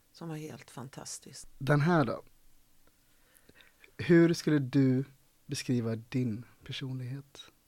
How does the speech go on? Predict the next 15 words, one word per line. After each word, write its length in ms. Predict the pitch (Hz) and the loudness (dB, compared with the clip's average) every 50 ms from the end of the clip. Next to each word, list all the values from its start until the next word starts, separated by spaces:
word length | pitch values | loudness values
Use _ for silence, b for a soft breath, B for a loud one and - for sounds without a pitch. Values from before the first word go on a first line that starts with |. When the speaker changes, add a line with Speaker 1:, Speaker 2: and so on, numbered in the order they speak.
| _ _ _ _ _ _ _ _ _ _ _ _ _ _ _ _ _ _ _ _ _ _ _ _ _ _ _ _ _ _ _ _ _ _ _ _ _ _ _ _ _ - B B B B B B B B B B | _ _ _ _ _ _ _ _ _ _ _ _ _ _ _ _ _ _ _ _ _ _ _ _ _ _ _ _ _ _ _ _ _ _ _ _ _ _ _ _ _ -20 B B B B B B B B B B
Speaker 1:
Hur 380 | - 220 208 190 180 170 170 190 | -4 -4 -2 -2 -4 -6 -4 -2
jag 580 | 233 214 196 175 151 139 131 127 113 - - - | -2 -2 -2 -4 -6 -8 -10 -12 -14 -16 -18 -18
skulle 340 | - - - - - - | -16 -16 -16 -18 -20 -20
beskriva 680 | 101 - - - - - 127 - - - 175 - - - - - 131 143 | -18 -16 -16 -16 -16 -16 -18 -18 -20 -20 -20 -20 -20 -20 -20 -20 -20 -18
min 560 | 143 147 160 170 170 165 156 151 147 143 139 131 131 | -16 -14 -12 -10 -10 -10 -12 -12 -14 -14 -16 -16 -18
personlighet? 1040 | - 139 131 - - - - - - 165 151 147 143 - 180 - - - 165 151 139 _ _ _ _ _ _ _ _ _ _ _ _ _ b b b b b b b b b b b | -18 -16 -16 -14 -14 -16 -18 -18 -18 -20 -20 -20 -20 -20 -20 -20 -20 -20 -20 -20 -20 _ _ _ _ _ _ _ _ _ _ _ _ _ b b b b b b b b b b b
Jag 340 | - 160 160 - 269 277 294 | -20 -8 -2 0 2 2 2
är 160 | 285 226 180 | 0 -2 -4
faktiskt, 680 | 180 - - 196 - - - - 131 127 139 - - _ | -4 -6 -10 -14 -14 -14 -16 -14 -12 -12 -12 -12 -14 _
och 140 | - 185 180 | -10 -10 -8
det 320 | 170 196 185 180 170 - | -8 -8 -8 -8 -8 -10
tror 240 | - - 196 170 160 | -10 -10 -8 -8 -6
jag 140 | 160 156 147 | -8 -8 -10
inte 240 | 156 147 - - 147 | -10 -12 -14 -14 -12
någon 380 | 151 151 139 131 131 - - | -12 -12 -12 -12 -14 -16 -18